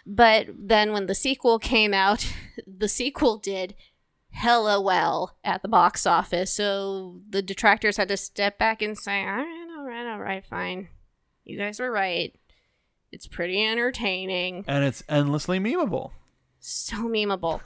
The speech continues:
Speaker 2: <laughs>
Speaker 1: And I, I'm, I'm so glad that it is still here in Orlando, and I'm glad that it is still also in Japan and Singapore. And that is not actually the end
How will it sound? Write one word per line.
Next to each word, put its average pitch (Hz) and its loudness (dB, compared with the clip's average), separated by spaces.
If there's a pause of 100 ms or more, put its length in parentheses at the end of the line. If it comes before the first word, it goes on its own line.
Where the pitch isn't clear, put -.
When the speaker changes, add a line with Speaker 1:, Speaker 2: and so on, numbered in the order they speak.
Speaker 2:
<laughs> - -6
Speaker 1:
And - 2
I, 277 -2 (580)
I'm, 220 2
I'm 220 -2
so 254 6
glad 277 6
that 240 2
it 220 2
is 214 0
still 214 0 (320)
here 226 4
in 220 4
Orlando, 190 2
and 190 -4
I'm 190 -6
glad 196 8
that 202 4
it 196 2
is 190 -2
still 190 2 (260)
also 196 4
in 196 2
Japan 202 0
and 196 -4
Singapore. 180 0 (560)
And 233 -2 (1400)
that 247 6
is 370 0
not 262 4
actually 254 -2
the 226 -4
end 233 0